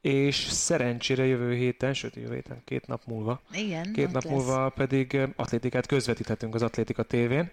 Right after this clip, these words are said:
Speaker 1: és, ö, megmondom
Speaker 2: Est-
Speaker 1: őszintén, nem néztem még rá a
Speaker 2: Hatkor kezdünk,
Speaker 1: Azt
Speaker 2: hatkor.
Speaker 1: tudom, azt tudom, az egy fontos,
Speaker 2: <laughs>
Speaker 1: ö,
Speaker 2: Este, este
Speaker 1: <laughs>
Speaker 2: hatkor.
Speaker 1: Tehát, hogy arra ránéztem, a rajtlistákat nem tudom, hogy egyáltalán van-e
Speaker 2: Nem
Speaker 1: hivatalos,
Speaker 2: találtam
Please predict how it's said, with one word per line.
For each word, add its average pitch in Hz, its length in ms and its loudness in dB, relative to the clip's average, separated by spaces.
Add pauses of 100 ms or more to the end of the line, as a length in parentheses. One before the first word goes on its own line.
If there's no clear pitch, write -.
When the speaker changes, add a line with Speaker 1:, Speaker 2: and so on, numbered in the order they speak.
(340)
Speaker 1:
és, 120 480 2
ö, 131 240 4
megmondom 139 500 2
Speaker 2:
Est- - 0 -
Speaker 1:
őszintén, 139 280 2
nem 151 100 2
néztem 143 320 2
még 131 140 2
rá 131 180 2
a - 180 -4
Speaker 2:
Hatkor 143 460 0
kezdünk, 165 440 -10 (100)
Speaker 1:
Azt 151 140 2
Speaker 2:
hatkor. 175 120 4
Speaker 1:
tudom, 143 220 4 (160)
azt 131 260 -2
tudom, 135 400 2
az 139 160 4
egy 135 100 6
fontos, 147 500 4
Speaker 2:
<laughs> - 20 4
Speaker 1:
ö, 147 80 6
Speaker 2:
Este, 151 440 6
este 190 260 2
Speaker 1:
<laughs> 202 40 8
Speaker 2:
hatkor. 214 480 6
Speaker 1:
Tehát, - 480 0
hogy 202 160 4
arra 170 240 6
ránéztem, 143 520 4 (480)
a - 80 0
rajtlistákat 123 600 4
nem 127 100 2
tudom, 117 160 2
hogy 131 100 2
egyáltalán 117 320 2
van-e 123 140 2
Speaker 2:
Nem 113 80 4
Speaker 1:
hivatalos, 143 420 4
Speaker 2:
találtam 170 240 -2